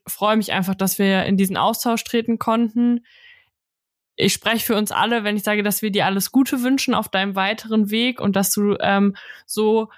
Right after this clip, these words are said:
wie du das hier auch in dem Gespräch schon dargestellt hast, weiter gut deinen Weg finden kannst, auch immer natürlich in dem Bewusstsein,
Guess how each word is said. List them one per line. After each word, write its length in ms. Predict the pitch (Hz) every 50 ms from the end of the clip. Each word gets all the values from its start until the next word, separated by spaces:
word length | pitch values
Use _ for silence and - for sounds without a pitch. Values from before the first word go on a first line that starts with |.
| _ _
wie 120 | _ 214 202
du 100 | 196 208
das 220 | 196 202 190 -
hier 420 | - - 233 220 214 214 202 - -
auch 240 | - 196 - - - -
in 320 | - - 214 208 202 202
dem 160 | 185 196 190 196
Gespräch 340 | 196 - - - 214 220
schon 140 | - 220 208
dargestellt 720 | 196 185 196 202 202 202 - - 196 190 196 196 - - -
hast, 340 | 196 196 196 - - - - - - - - - - _
weiter 300 | - 180 190 196 208 208
gut 220 | 196 196 214 196 -
deinen 260 | 185 185 185 185 180
Weg 220 | 190 226 240 -
finden 340 | - - 233 233 220 208 220
kannst, 340 | - - 214 214 214 - -
auch 160 | 202 190 -
immer 300 | - - 214 214 208 208
natürlich 440 | 202 196 190 - - 208 208 196 -
in 100 | 175 196
dem 160 | 196 190 190
Bewusstsein, 800 | 185 185 180 202 226 226 - - - 202 196 196 190 196 202